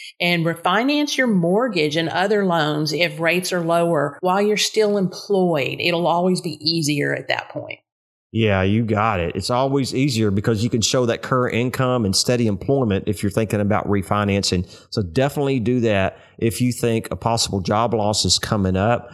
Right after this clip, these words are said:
Speaker 2: You know, build up your emergency fund. We have had entire podcast on this, and you want to strive for at least six months,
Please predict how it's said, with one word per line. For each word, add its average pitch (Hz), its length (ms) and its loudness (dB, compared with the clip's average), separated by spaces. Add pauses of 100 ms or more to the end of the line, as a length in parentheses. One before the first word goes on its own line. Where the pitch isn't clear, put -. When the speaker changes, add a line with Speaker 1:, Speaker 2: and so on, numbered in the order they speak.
(220)
Speaker 2:
You 110 120 0
know, 104 120 2
build 117 420 0
up 131 160 -4
your 113 180 0
emergency 110 560 2
fund. 131 400 0
We 120 180 2
have 120 160 0
had 101 360 2
entire 123 600 0
podcast 101 880 -2
on 87 120 2
this, - 640 -2
and 110 160 2
you 123 80 2
want 127 160 2
to - 60 2
strive 110 400 0
for 110 160 0
at - 80 -8
least 117 720 0
six - 520 0
months, 104 680 0